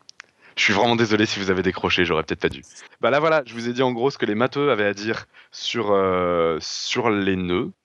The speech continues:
Euh, donc y compris les choses complètement invraisemblables et qui n'intéresseront a priori jamais personne d'autre que les matheux, à part éventuellement des artistes, parce qu'on obtient quand même des trucs jolis, hein. Je, je tiens à dire que, euh, on trouve des trucs jolis.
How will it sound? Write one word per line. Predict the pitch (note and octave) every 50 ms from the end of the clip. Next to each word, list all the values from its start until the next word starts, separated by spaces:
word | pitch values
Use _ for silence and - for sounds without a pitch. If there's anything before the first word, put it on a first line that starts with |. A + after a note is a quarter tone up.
| _ _ _ - -
Euh, | G2+ G2 F#2 F#2 F2+ F2+ F2+ F2 F2 F2
donc | D#2+ G2 F2+ - -
y | A#2
compris | - - A2+ - - A#2+
les | G#2+ G#2 F#2+
choses | - - G#2 G#2 F#2+ F2 E2+ E2+ - -
complètement | - - G#2+ G2+ - G#2+ G#2 G#2 G2+
invraisemblables | F#2 F#2+ G2 - - F#2+ F#2 F#2+ F#2+ G2 F#2+ F#2 F2
et | E2 E2+
qui | - - - F#2+
n'intéresseront | F2+ F2 - F#2 F2 F2 - - F#2+ F#2 - -
a | - G2 -
priori | - - A2+ G#2+ G#2+ G2 G2+ G2+ F#2+
jamais | F#2+ - A2 G#2+ G#2+ G#2+ G#2 - - _ _ -
personne | A#2 A2+ - - A2+ G2+ G2
d'autre | G2 A#2+ C3+ B2+ - -
que | - -
les | G#2 G2+
matheux, | F#2+ F#2 - - C3+ - - - - - -
à | - G2+
part | - G#2 G#2
éventuellement | G#2 G#2+ G#2+ - B2 B2+ C3+
des | C3 C3
artistes, | C3 B2 - F3+ E3 - -
parce | C#3+ -
qu'on | - B2 B2
obtient | B2 - - A#2
quand | - B2
même | C3 C#3+
des | C3 B2
trucs | - - A#2+
jolis, | A2+ A#2+ B2 A2+ G#2+ G2 D#2
hein. | D2+ - - -
Je, | - C#2 C2
je | - - E2+
tiens | - - A2 G#2+
à | G2+
dire | G2+ A#2+ - -
que, | - A2
euh, | F#2+ E2+ D#2 D2+ D2 B1+ A#1+ - - - - - - - - - _ -
on | -
trouve | - - A#2+ A#2
des | A2
trucs | - - - G2+
jolis. | G2 F2 E2 B2